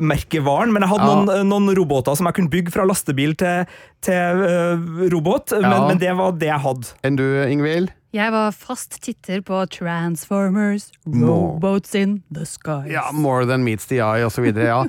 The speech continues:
Speaker 3: <laughs>
Speaker 2: Jeg var nok muligens en smule for gammel allerede da til å være veldig stor fan av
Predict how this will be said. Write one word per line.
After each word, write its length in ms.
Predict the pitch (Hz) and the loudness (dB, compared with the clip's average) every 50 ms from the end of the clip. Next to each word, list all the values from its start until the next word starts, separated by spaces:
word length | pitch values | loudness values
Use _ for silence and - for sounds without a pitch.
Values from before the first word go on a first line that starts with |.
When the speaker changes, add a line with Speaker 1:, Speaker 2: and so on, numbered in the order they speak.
| - | -4
Speaker 3:
<laughs> 140 | - - - | -10 -10 -4
Speaker 2:
Jeg 260 | - 156 185 190 165 | -2 0 0 0 0
var 280 | 160 185 202 214 233 262 | 0 0 0 0 2 2
nok 260 | 240 294 330 - - - | 2 2 0 -2 -2 -2
muligens 720 | 330 349 349 320 226 214 220 208 233 240 254 - - - | 0 2 2 2 2 0 0 0 0 0 0 0 0 0
en 160 | 226 220 214 | 0 0 0
smule 400 | - - 220 226 208 170 160 170 | 0 0 0 0 2 2 0 0
for 160 | - 220 214 | 0 -2 -2
gammel 640 | 180 160 143 - 143 120 120 127 120 123 135 143 147 | -2 -4 -4 -2 -2 0 2 2 2 2 0 0 0
allerede 580 | - 160 160 175 180 185 165 143 165 165 151 | -2 -2 0 0 0 0 -2 0 -2 -2 -2
da 280 | 139 139 131 135 151 151 | -2 0 0 0 0 -2
til 340 | - - 170 147 151 160 156 | -2 -4 -2 -2 0 -2 -2
å 300 | - 143 139 135 139 131 | 0 0 0 0 0 0
være 320 | 131 127 127 139 135 127 | 0 0 0 0 0 0
veldig 260 | 143 135 123 113 123 | -2 -2 -2 -2 -2
stor 160 | - - 127 123 | -2 -2 -4 -4
fan 400 | - - 131 123 127 139 139 135 | -2 -2 -2 0 0 0 0 -2
av 320 | - 120 120 120 120 117 | -2 -2 0 0 0 -2